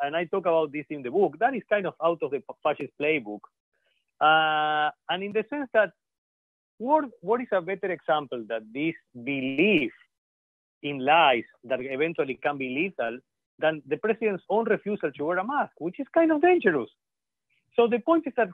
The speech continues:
you know, if, if we want proof that Trump believes the stuff he says, well, this is a perfect example because he's putting himself in danger,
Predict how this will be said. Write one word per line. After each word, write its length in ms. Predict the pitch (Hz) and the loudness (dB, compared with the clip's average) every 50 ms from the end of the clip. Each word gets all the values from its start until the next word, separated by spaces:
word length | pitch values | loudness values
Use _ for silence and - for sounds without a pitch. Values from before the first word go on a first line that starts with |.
| - - - | -8 -18 -20
you 380 | 190 180 165 180 202 208 226 | -20 -16 -10 -8 -4 -2 2
know, 120 | 220 202 180 202 | 2 2 2 0
if, 120 | 226 247 - | -4 -6 -6
if 240 | 233 202 208 220 214 | -8 -8 -8 -8 -6
we 120 | - 233 226 | -6 -6 -2
want 260 | 220 226 220 202 - | -2 -2 -2 -4 -4
proof 240 | - 151 165 190 175 170 | -4 -2 -2 -2 -2 -2
that 140 | 160 156 131 - _ - | -2 -4 -4 -6 _ -4
Trump 240 | 139 156 170 170 | -2 -2 -2 -2
believes 380 | 143 139 123 120 123 135 165 170 - - | -4 -8 -8 -6 -4 -4 -6 -6 -6 -8
the 140 | 151 151 - | -8 -8 0
stuff 200 | - 170 165 - - | 0 0 0 0 -2
he 140 | 170 165 - | -4 -4 0
says, 220 | - 147 160 180 175 - _ _ _ _ _ _ _ - | 2 2 2 2 0 -6 _ _ _ _ _ _ _ 2
well, 120 | 160 151 | 2 2
this 140 | 143 175 185 | 2 0 -4
is 120 | 208 190 160 | -2 0 0
a 80 | 151 | 0
perfect 360 | - - 151 139 - 139 120 117 | 0 0 -2 -2 -2 -4 -4 -4
example 520 | 113 - - 131 113 110 101 - 104 101 | -6 -4 -2 -2 -2 -2 -4 -8 -8 -6
because 240 | 101 110 101 - 113 - - | -6 -6 -4 -4 -6 -4 -2
he's 140 | 190 185 180 - - | -4 -4 -4 -2 -2
putting 260 | 185 185 180 156 139 - | 0 0 0 -2 -2 -4
himself 520 | - 127 120 113 - - - 190 180 127 - | -6 -6 -4 -4 -2 0 4 4 4 4 2
in 160 | - 110 110 | -2 -2 2
danger, 460 | 107 123 120 110 104 - 113 101 98 | 2 2 2 2 0 -2 -4 -4 -4